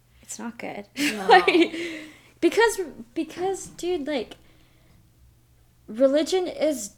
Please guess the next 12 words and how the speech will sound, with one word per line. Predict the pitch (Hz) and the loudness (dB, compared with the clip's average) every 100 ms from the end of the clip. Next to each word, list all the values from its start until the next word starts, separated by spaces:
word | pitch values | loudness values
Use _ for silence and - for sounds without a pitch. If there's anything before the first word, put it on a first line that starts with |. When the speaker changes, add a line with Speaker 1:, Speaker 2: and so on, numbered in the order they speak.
| - | 0
Speaker 1:
dope | 214 185 - - _ - | 2 2 -4 -12 _ -6
because | 233 247 254 226 208 - - - _ _ _ _ _ _ _ _ _ | -6 0 2 2 -2 -10 -14 -20 _ _ _ _ _ _ _ _ _
it | 233 | -2
grounds | 233 233 240 302 277 | 0 2 4 4 2
you | 294 294 277 - _ _ _ _ _ _ _ | 0 0 -4 -8 _ _ _ _ _ _ _
to | - - 240 240 240 | -10 -2 0 0 -2
be | 240 220 226 | -6 -6 -4
a | - 190 | -2 -4
good | 190 202 202 | -2 -4 -4
human | - 220 208 | -6 -6 -6
being. | 185 - - 220 | -8 -10 -10 -12
Speaker 2:
Mm-hmm. | 226 233 220 170 175 | -10 -10 -10 -10 -14